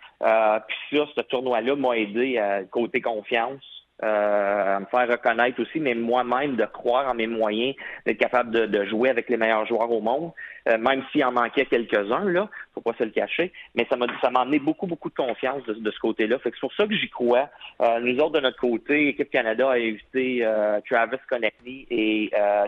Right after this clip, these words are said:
Travis Sanheim. Puis, euh, Konechny, lui, a décidé de décliner la, l'invitation à cause de, de certaines blessures, là, qu'il voulait, euh, prendre soin. Mais Travis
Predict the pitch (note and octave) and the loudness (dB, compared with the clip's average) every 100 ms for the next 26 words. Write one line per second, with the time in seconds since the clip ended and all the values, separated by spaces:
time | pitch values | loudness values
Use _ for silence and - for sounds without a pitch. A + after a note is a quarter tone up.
0 | - A2+ A2+ - B2+ A2 G#2 G#2+ C3 _ | 2 0 0 -4 -2 -4 -4 -6 -6 _
1 | - - - - - A2 G#2 G#2 G#2 B2+ | -20 -18 -16 -10 -4 0 2 2 2 2
2 | A#2 - C3 B2 A#2+ G#2+ - A#2+ A2 A#2 | 0 0 0 2 2 0 -2 -2 -2 -2
3 | A#2+ A#2 A2+ A2 G#2 G#2 - G2+ G2 A2+ | -2 0 2 2 0 -2 0 -2 -2 -2
4 | A2 A2 G2+ - G#2+ G2+ G2+ G2+ - - | -2 -2 -4 -2 -2 0 -2 -2 -6 -12
5 | - - A#2+ - B2+ - C3+ A#2+ A#2 - | -12 2 2 4 0 2 2 2 2 2
6 | B2+ B2+ A2+ - G#2+ G#2 G#2+ G#2+ G#2 G2 | 2 2 2 0 -4 0 0 2 2 0
7 | A2 G#2+ G2 - A2 B2+ D3+ - - A2+ | 0 -2 -2 -6 -2 -2 -4 -8 -4 0
8 | A2+ - B2+ | 2 4 4